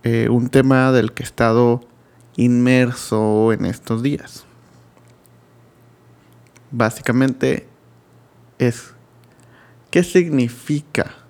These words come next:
crear contenido de valor? Es una pregunta que ha estado en mi cabeza toda esta semana.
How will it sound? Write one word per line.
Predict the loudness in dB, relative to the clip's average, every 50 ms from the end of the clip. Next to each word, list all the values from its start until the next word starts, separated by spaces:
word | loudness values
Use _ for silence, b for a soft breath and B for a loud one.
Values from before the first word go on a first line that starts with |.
| _ _ _ _ _ _ _ _ -8
crear | -4 0 2 2 2 2 0 -2 -4
contenido | -4 -4 -4 -4 -4 -4 -2 -2 -2 -2 -2 -4
de | -2
valor? | -2 -2 -4 -4 -6 -10 -14 -18 -20 -20 _ _ _ _ _ _ _ _ _ _ _ _ _ _ _ b b b b b b b b b b b b _ _ -2
Es | -2 0 0
una | 2 0 0 2 2
pregunta | 0 2 2 2 0 -2 -4 -2
que | -2 -2
ha | -2
estado | -2 -6 -4 -2 0 2 2 2 2 2 0 -2 -6 -14 _ _ _ _ -4
en | -2 0 0
mi | 0 0 0
cabeza | 0 0 2 2 0 0 -2 -4 -4
toda | 0 0 0
esta | 0 0 -4 -4
semana. | -2 0 2 2 2 0 -2 -8